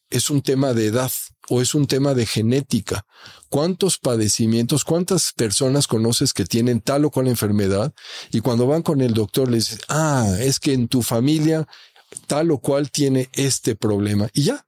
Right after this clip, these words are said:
te la compraste y simple y sencillamente las narrativas, las ideas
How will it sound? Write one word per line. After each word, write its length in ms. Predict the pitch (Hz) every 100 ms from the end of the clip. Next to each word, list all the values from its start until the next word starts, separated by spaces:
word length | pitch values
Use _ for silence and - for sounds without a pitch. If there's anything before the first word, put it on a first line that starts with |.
| _ _
te 100 | -
la 120 | 113 107
compraste 720 | 123 113 147 160 - 208 -
y 120 | 117
simple 300 | - 143 151
y 20 |
sencillamente 720 | 120 110 127 123 127 127 147 - - - -
las 360 | 107 104 107 113
narrativas, 1000 | 113 104 107 104 139 123 135 196 - - - -
las 400 | 110 107 110 -
ideas 640 | 110 101 113 113 170 -